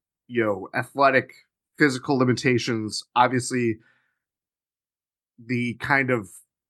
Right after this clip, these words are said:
uh, scale that we're grading on this team now has completely changed with Griffin not being there anymore, you know, going after Doc. But just the roster makeup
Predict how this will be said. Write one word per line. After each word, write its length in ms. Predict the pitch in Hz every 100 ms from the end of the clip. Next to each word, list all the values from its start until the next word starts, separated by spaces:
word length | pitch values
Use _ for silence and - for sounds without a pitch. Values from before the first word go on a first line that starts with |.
| _ -
uh, 540 | 123 110 107 101 98 95 90 _ _ - - -
scale 460 | 123 - 151 156
that 120 | 143 127
we're 140 | 120
grading 420 | 113 131 139 139
on 120 | 123
this 160 | 113 107
team 220 | - 131
now 300 | 123 110 101 - - -
has 100 | 120
completely 380 | - 135 143 135
changed 400 | 117 139 131 107 104
with 280 | 123 123
Griffin 480 | - 123 127 117 107
not 260 | 113 113 -
being 220 | 113 123
there 160 | 113 107
anymore, 420 | 101 104 107 107 -
you 120 | 120
know, 140 | 95 90 95
going 240 | 120 117 113
after 240 | 107 104
Doc. 340 | 90 123 101 -
But 140 | 113 _ _ _ _ _ _ -
just 160 | 170 170
the 100 | 160
roster 560 | 135 170 185 180 170
makeup 560 | 147 135 143 143 131